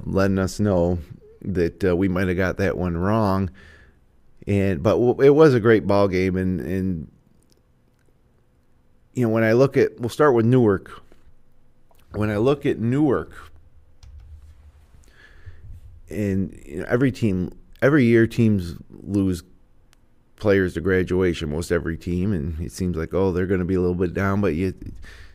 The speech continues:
don't know until you see the new kids that are taking their place. And the most impressive things with Newark, uh, I was impressed with, uh, Dustin Case, who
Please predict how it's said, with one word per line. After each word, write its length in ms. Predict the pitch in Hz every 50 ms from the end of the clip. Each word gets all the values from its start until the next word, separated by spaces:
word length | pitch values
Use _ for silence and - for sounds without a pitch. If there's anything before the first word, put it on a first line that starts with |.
| - - -
don't 220 | - 120 123 110
know 140 | 120 127 127
until 180 | 117 107 - 113
you 100 | 104 98
see 180 | - - 110
the 80 | 95 90
new 140 | 98 107 104
kids 280 | 87 - 113 92 85
that 80 | 92 92
are 80 | 87 85
taking 320 | - 110 92 - 98 85
their 120 | 90 80
place. 560 | - - - 117 117 110 92 85 - - - - - - - - - - - -
And 500 | - 104 107 98 98 98 98 95 98 92 - - - - - - - - - - - - - - - - - - - - - - - - - - - - - -
the 100 | - 120
most 200 | 117 131 143 139
impressive 400 | 143 117 - 147 147 120 135 107
things 340 | - 135 135 135 127 101 87
with 120 | 101 101 92
Newark, 480 | 110 135 156 160 156 147 - - - - - - - - _ _ _ _ _ _ _ _
uh, 260 | - 90 90 82 71 69
I 20 |
was 140 | 76 82 82
impressed 580 | 92 85 - - - 113 107 110 101 - -
with, 540 | - 101 101 98 95 90 82 85 85 80 -
uh, 260 | 85 80 71 69 76 73 95 - - - - - - - - _ - - - - - - - - _ _ _ - - -
Dustin 380 | - 117 113 - - 110 95
Case, 560 | 90 - 123 139 156 151 151 - - - - - 98 - - _ _ _ _ _ _ _ _ -
who 640 | 104 107 104 107 104 101 98 95 92 92 92 92 87